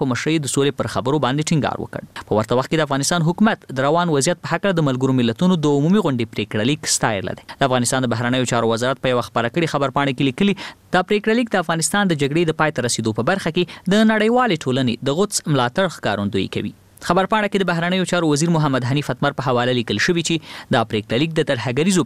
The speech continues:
پیښو د زیاتوالي او شدت په اړه د افغانستان او ملګرو هیوادونو اندېښنې منعکسوي.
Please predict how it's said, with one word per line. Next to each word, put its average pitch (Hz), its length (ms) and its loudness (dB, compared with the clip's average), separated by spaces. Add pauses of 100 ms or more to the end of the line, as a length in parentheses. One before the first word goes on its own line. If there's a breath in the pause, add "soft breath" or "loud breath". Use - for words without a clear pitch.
پیښو 117 260 -2
د 104 100 0
زیاتوالي 139 460 0
او 123 100 0
شدت 123 400 -2
په 160 60 2
اړه 170 260 -4 (100)
د 247 100 0
افغانستان 226 440 0
او 175 140 2
ملګرو 151 340 0
هیوادونو 117 400 0
اندېښنې 156 920 0
منعکسوي. 98 520 -4